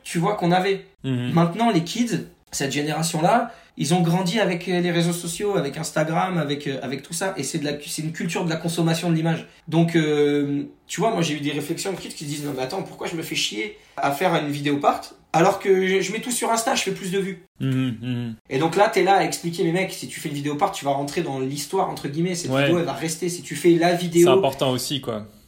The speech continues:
Speaker 2: Mhm.
Speaker 1: Et c'est hyper important. Et du coup, ils disent, « Ah ouais, putain, on n'avait pas vu le truc comme ça. » Je dis, « Vous, vous faites du consommable. »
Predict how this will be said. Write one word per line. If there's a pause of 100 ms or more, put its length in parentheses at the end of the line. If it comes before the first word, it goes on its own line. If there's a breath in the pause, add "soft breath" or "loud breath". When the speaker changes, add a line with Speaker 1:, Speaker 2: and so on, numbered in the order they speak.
(120)
Speaker 2:
Mhm. (340)
Speaker 1:
Et
c'est
hyper
important.
Et
du
coup,
ils
disent, «
Ah
ouais,
putain,
on
n'avait
pas
vu
le
truc
comme
ça. »
Je
dis, «
Vous,
vous
faites
du
consommable. »